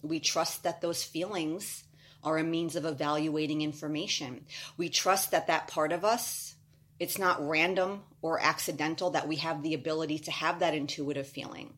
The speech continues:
that we have that ability to have faith in things that are unseen. We have that ability to believe in things that can't be proven.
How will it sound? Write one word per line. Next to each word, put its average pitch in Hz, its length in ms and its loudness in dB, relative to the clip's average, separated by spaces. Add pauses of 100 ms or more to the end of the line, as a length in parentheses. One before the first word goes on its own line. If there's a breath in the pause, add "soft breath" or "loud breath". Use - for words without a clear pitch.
(320 loud breath)
that 160 120 6
we 170 80 0
have 165 220 2
that 180 160 8
ability 156 460 0
to 151 80 -6
have 151 180 -4
faith 156 360 -6
in 143 120 -4
things 143 300 -4
that 143 120 -2
are 139 160 -4
unseen. 143 600 -6 (540 loud breath)
We 175 60 4
have 170 120 6
that 175 140 6
ability 160 420 2
to 151 140 -8
believe 151 360 -2
in 156 140 -2
things 151 300 -2
that 156 180 -2
can't 151 260 -6
be 147 120 -4
proven. 143 560 -8